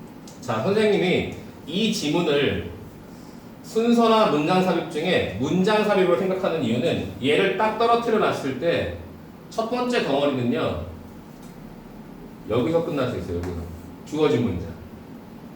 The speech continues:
그러면 이제 여기까지 가든지 여기까지 가든지, 여기서 이제 일 번, 이 번, 삼 번, 사 번 정도 되겠네. 이해됐어요? 한 문장씩 했을 때.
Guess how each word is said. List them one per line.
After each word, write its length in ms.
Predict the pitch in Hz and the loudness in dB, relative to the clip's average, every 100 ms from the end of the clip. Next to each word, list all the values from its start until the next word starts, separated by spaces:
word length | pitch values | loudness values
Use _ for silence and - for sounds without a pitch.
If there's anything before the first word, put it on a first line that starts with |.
| - - - | -18 -14 -4
그러면 240 | 160 147 | 0 2
이제 240 | 120 - - - - - - - - - - - - - - - - - - - - - - - - - | 2 2 -2 -6 -10 -14 -20 -20 -20 -20 -20 -20 -20 -20 -18 -18 -18 -18 -18 -18 -16 -16 -16 -16 -16 0
여기까지 480 | 123 160 180 170 165 | 4 6 6 6 6
가든지 480 | 160 143 139 143 131 | 6 4 2 2 4
여기까지 420 | 127 - 151 143 | 4 4 2 2
가든지, 480 | 135 120 120 123 117 | 2 2 4 4 4
여기서 300 | 110 127 127 | 4 2 2
이제 160 | 117 | 0
일 340 | - 175 180 - | 0 4 4 6
번, 360 | 151 113 - - - 131 | 4 2 0 -6 -10 -8
이 220 | 170 165 | -6 0
번, 420 | 87 - 82 82 - - - - | 2 2 0 -4 -8 -14 -14 -4
삼 260 | 175 175 | 0 0
번, 400 | 156 131 110 - - - - - - | 2 2 2 -2 -6 -10 -14 -14 2
사 200 | 175 180 | 4 6
번 100 | 196 | 6
정도 220 | 165 139 | 6 4
되겠네. 340 | 110 95 90 87 135 | 2 0 0 -2 0
이해됐어요? 540 | 123 113 143 180 - - - | 0 0 2 0 0 -4 0
한 120 | 208 | 2
문장씩 360 | 202 175 - | 4 4 0
했을 340 | 139 - - - | -2 -4 -6 -6
때. 140 | - | -8